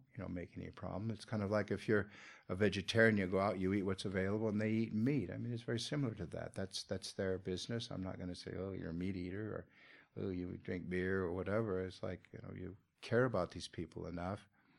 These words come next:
But then who our friends are and who we hang out with, if they're the ones who do go to another extreme, then that, I think, is, is questionable. I, I would certainly encourage people to question if these kind of, uh, if, if these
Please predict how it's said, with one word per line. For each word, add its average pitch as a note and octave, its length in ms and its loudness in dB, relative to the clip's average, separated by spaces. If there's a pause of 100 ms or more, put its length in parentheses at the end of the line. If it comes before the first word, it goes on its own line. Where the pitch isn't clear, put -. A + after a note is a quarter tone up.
(720)
But A2 480 6
then A#2+ 280 10
who B2+ 220 6
our A2 120 10
friends C3 400 4
are G2+ 160 6
and F#2+ 100 0
who A2 80 4
we G2+ 140 4
hang G2 280 4
out D3 280 4
with, F#2+ 260 0
if G2 140 -4
they're G#2 140 2
the F#2+ 80 0
ones G2 280 0
who G2+ 160 0
do A#2 540 8 (520)
go A2 240 12
to F#2 400 4
another F#2 440 0
extreme, - 640 0
then B2+ 120 2
that, D3+ 280 4
I A#2+ 40 -2
think, G#2+ 220 -2
is, F#2+ 360 0
is F#2+ 180 -4
questionable. - 800 -2 (160)
I, G2 120 0
I - 20 2
would G2+ 160 2
certainly F2+ 440 0 (540)
encourage F#2+ 400 0
people F#2 240 0
to F2+ 120 -4
question F#2+ 500 0
if F2 300 -4
these F#2+ 200 -4
kind F2+ 340 -4
of, F2 220 -6 (160)
uh, F2+ 200 -6 (100)
if, F#2+ 240 -4
if - 200 -2
these G2 220 2